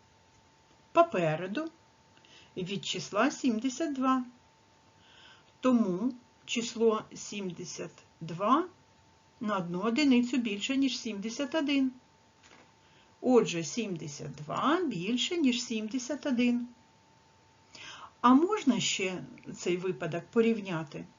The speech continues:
Десятки тут однакові. Звертаємо увагу на одиниці.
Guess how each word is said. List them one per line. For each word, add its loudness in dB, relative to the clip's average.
Десятки 2
тут -10
однакові. -2
Звертаємо -2
увагу 4
на -2
одиниці. -4